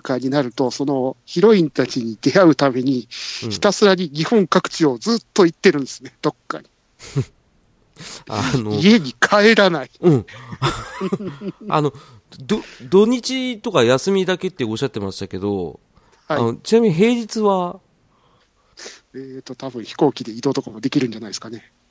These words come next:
Speaker 2: <laughs> 多分って。
Speaker 1: <laughs> かなり記憶が曖昧なんで。<laughs> いや、
Speaker 2: なかなかですね。
Speaker 1: ひたすらあの、ちょ-、長期休暇で家に帰んねえな、この主人公っていう記憶しか残ってないんで。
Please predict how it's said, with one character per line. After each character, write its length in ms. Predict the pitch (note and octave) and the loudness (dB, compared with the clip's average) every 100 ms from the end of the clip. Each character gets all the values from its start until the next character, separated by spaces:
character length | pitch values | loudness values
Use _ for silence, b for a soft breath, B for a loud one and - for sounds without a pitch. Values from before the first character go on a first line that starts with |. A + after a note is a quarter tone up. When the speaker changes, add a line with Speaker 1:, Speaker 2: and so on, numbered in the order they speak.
| _ _ _ _ _ _ _ _ | _ _ _ _ _ _ _ _
Speaker 2:
<laughs> 600 | D3+ - A#2+ - A#2+ - | -8 -6 -8 -6 -6 -6
多 160 | - G3 | 0 2
分 200 | G3 B2 | 4 0
っ 20 | |
て。 240 | - F2+ - B D3 B B C3+ - F#3+ F3 G3 | -2 -10 -12 B -20 B B -18 2 4 6 4
Speaker 1:
<laughs> 800 | F#3+ - F#3+ G#3 - G3+ A3+ C4 - | 4 4 2 2 -2 -6 -2 -2 0
か 120 | F3 | -2
な 80 | C3+ | -2
り 80 | |
記 160 | - E3 | 2 2
憶 160 | D3+ D3 | 4 2
が 140 | C3 | 4
曖 120 | E3 | 4
昧 180 | D#3 D3 | 4 2
な 100 | C#3+ | 2
ん 60 | B2 | -2
で。 160 | C3 - | -10 -14
<laughs> 80 | _ E3+ - - - - - _ - _ - _ - _ _ _ _ _ _ _ - B B B B B _ | _ -12 -8 -8 -8 -14 -14 _ -20 _ -20 _ -20 _ _ _ _ _ _ _ -20 B B B B B _
い 60 | |
や、 60 | C3 | -4
Speaker 2:
な 100 | B2 | -2
か 100 | D#3 | 2
な 80 | E3 | 4
か 0 | |
で 0 | |
す 0 | |
ね。 0 | |
Speaker 1:
ひ 0 | |
た 0 | |
す 100 | D#3 | 4
ら 80 | D#3+ | 4
あ 40 | |
の、 120 | D3 C#3+ | 2 2
ち 120 | G#3+ | 0
ょ-、 80 | - B B _ | 0 B B _
長 320 | - A3 G#3+ | 0 0 2
期 180 | - G#3 | 0 2
休 200 | A3 F#3 | 6 6
暇 120 | E3+ | 6
で 100 | C3+ | 2
家 200 | B2+ F3 | 0 0
に 80 | E3+ | 0
帰 220 | - G3+ | 2 2
ん 60 | A3+ | 6
ね 80 | A3 | 6
え 40 | |
な、 100 | G3+ | 4
こ 120 | G3 | 6
の 80 | F#3+ | 4
主 120 | - | 4
人 180 | F3 G3 | -2 -2
公 100 | E3+ | 0
っ 60 | D3 | 0
て 100 | D3+ | 0
い 40 | |
う 40 | C3+ | -2
記 160 | - | 2
憶 120 | E3+ - | 2 2
し 40 | |
か 80 | D3 | -4
残 200 | C#3 D3+ | -2 -6
っ 20 | |
て 140 | - C3 | -4 -6
な 100 | B2 | -4
い 60 | |
ん 100 | A#2+ | -8
で。 80 | A#2+ | -12